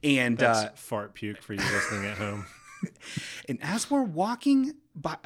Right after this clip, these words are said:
Speaker 1: we had to park at the gas station to then walk and go to the Starbucks. As we're doing that, there's an old man who's, like, a s-, the most super intense Walmart greeter. He's wearing, like, a, like, a, like, an orange vest, and he's, like,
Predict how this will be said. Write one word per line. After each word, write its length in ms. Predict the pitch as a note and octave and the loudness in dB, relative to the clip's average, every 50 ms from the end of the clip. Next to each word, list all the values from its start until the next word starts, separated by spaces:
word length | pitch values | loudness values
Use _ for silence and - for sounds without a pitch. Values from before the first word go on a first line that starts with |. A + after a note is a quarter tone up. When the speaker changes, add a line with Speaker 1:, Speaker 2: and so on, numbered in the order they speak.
| - - | -10 -4
Speaker 1:
we 180 | D3 C#3+ D3 D3 | 0 0 0 0
had 160 | - C#3 B2+ | 0 -2 -2
to 80 | C3 A#2+ | -4 -4
park 380 | - - F3+ G3+ A3+ A3 - - | -4 -6 -6 -4 -6 -6 -10 -12
at 120 | - D3 | -12 -8
the 80 | - E3+ | -6 -2
gas 240 | D#3+ D#3+ D3+ D3+ D3 | 0 0 0 0 0
station 320 | - D#3 D3 C#3+ - C#3 | -2 -2 -2 -2 -4 -6
to 60 | B2 A#2 | -4 -2
then 180 | A#2+ A2+ A2 | -2 -2 -2
walk 340 | G#2+ A#2 A2+ A2+ A2+ - - _ | 0 0 0 -2 -2 -4 -10 _
and 340 | - A2+ G#2 G#2 G2+ - A2+ | -8 -6 -6 -6 -6 -8 -4
go 200 | G#2+ A#2+ A2+ G#2+ | 0 0 0 0
to 100 | G2+ A2+ | -2 -6
the 140 | G2+ G2 G2+ | -8 -8 -8
Starbucks. 580 | F#2+ F#2+ - - D#3+ E3 C3+ A2+ G2+ G2+ - - - - - - - - - - | -8 -6 -2 0 0 0 0 -2 -6 -6 -10 -14 -18 -20 -20 -20 -20 -20 -6 -2
As 160 | C#3+ D#3+ D#3 | 0 0 0
we're 60 | D#3 | 2
doing 240 | D#3 A3 C4+ C4 G3 | 2 4 4 6 4
that, 220 | B2+ A#2 A#2+ - | 4 2 0 0
there's 220 | C3 C#3+ C#3+ A#2+ B2+ | 2 2 2 2 0
an 100 | B2 A#2+ | -2 0
old 400 | C3+ D#3+ A3+ C#4 C#4 G#3+ D#3 C#3 | 0 0 2 2 0 0 0 2
man 400 | G3+ A#3 G3 F#3 C3+ B2+ B2+ B2 - _ _ _ _ | 2 4 6 6 6 6 2 0 -2 _ _ _ _
who's, 280 | - E3 D#3+ D3 C#3 D3+ | -2 0 0 2 2 2
like, 240 | C#3+ C3 B2 - - - | 0 0 0 -4 -6 -6
a 60 | B2+ | -6
s-, 340 | A#2+ - - - - - - - | -4 -4 -4 -4 -6 -6 -4 -2
the 80 | D#3+ | 2
most 400 | E3+ E3 D#3+ D#3 D3+ - - - | 4 6 4 4 4 0 -4 -4
super 380 | - G3+ G#3+ G#3 A#3+ C#4 C4 B3 | -4 -4 -4 -4 -4 -2 -2 -2
intense 400 | A#3+ A3 - G#3 G3 F3+ D#3+ - | -2 -2 -2 -2 -2 -2 -2 -4
Walmart 560 | D3 C#3 D3 D#3 E3 F3 F3 E3 D#3+ D#3 C3 | -2 0 0 0 2 2 2 2 2 0 -2
greeter. 440 | A#2+ C3+ D3+ D#3+ C#3 C3+ B2 A#2+ - - - - - | 0 2 2 4 4 4 2 2 -2 -4 -12 -10 -4
He's 160 | - C3+ C3 | -2 -2 2
wearing, 180 | D3 D#3 D3+ C#3+ | 4 4 4 4
like, 140 | C#3 A#2+ | 4 2
a, 220 | A#2+ G#2 G2+ G#2 - - | 0 -2 -2 -4 -4 -6
like, 120 | A#2+ A2 | -4 -4
a, 120 | G2+ F#2 F2+ F#2 G2+ - | -4 -6 -6 -10 -12 -12
like, 120 | A2 - | -10 -10
an 80 | A#2+ - | -6 -2
orange 320 | - E3+ F#3 F#3 F#3 D#3+ | 2 2 4 4 2 0
vest, 460 | D3 C#3 D3 D#3 D3+ D#3 D#3 - - - - - - - _ | -2 -2 -2 0 0 0 -2 -4 -8 -14 -20 -20 -20 -14 _
and 140 | - B2 A#2+ | -2 0 0
he's, 160 | A#2 A#2 A2+ | 0 0 -2
like, 160 | A#2+ A2+ - | -4 -4 -6